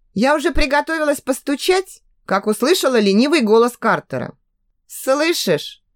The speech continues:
а твоя сестрёнка похорошела». Они вместе учились в Беркли. Только Эрик изучал информационные технологии,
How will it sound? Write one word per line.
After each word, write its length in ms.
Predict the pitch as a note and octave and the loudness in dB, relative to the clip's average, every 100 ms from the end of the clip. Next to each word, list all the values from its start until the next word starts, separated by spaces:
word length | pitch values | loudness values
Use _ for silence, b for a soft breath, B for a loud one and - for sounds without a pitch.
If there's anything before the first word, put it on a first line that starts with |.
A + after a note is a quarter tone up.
| _ - | _ -2
а 140 | G3 | -2
твоя 480 | A3 A3+ A3+ A#3 A#3+ | 0 0 2 2 0
сестрёнка 760 | - C#4 - - C#4+ B3 B3+ B3+ | -4 -8 -6 -2 0 0 -2 -2
похорошела». 1120 | C4 D4+ D#4+ E4+ F4+ - G3 F#3+ G#3 E3 D3 _ _ _ _ _ _ _ | -2 0 0 0 -2 -2 2 2 2 0 -4 _ _ _ _ _ _ _
Они 300 | - G3+ C4 | -2 0 0
вместе 400 | C#4+ F4+ A4 - | 0 0 0 2
учились 420 | A#3+ A3+ D#4+ D#4+ A#3+ | 0 2 0 2 0
в 60 | |
Беркли. 560 | G3 F3 - B2 B2 B2+ _ _ _ | 2 2 0 -8 -12 -12 _ _ _
Только 340 | A#3 B3+ C#4+ - | -2 0 0 -2
Эрик 340 | E4 B3 F3+ | 2 2 2
изучал 520 | F3+ F3+ G3+ G#3 E3 - | 0 -2 0 2 0 0
информационные 920 | A3 A3 G#3 G#3+ G#3 D#4 G#4+ G#4+ A3 | -2 0 0 0 0 2 2 2 0
технологии, 880 | F#3 F#3 F3+ E3 D#3+ C#3 B2+ A#2 - | 0 -2 0 2 2 0 0 -4 -6